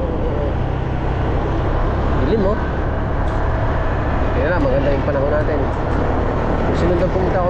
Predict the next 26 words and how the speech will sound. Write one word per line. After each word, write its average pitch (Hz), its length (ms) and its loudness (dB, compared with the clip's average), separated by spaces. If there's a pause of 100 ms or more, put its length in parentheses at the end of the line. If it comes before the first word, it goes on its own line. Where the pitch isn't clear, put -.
rito, 190 160 2
umuulan. 196 520 0 (3750)
Ay. 156 160 2 (1600)
Napakalaking 113 560 0
bagay 113 320 0
talaga 120 240 0
nito 120 200 -4
na 120 400 0
ipakabit 127 520 -4
nating 147 320 0 (120)
extra 135 240 -2 (280)
ilaw. 165 240 0 (1900)
Kasi 180 160 0
kung 170 240 2
wala 170 240 2
niyan, 131 280 0
tingnan 139 240 0
nyo 139 120 2
kung 139 160 0
gaano 139 200 0
kadilim 131 360 0
din 131 160 0
yung 127 160 2
takbo - 240 0
natin, 139 360 2
oh. - 160 0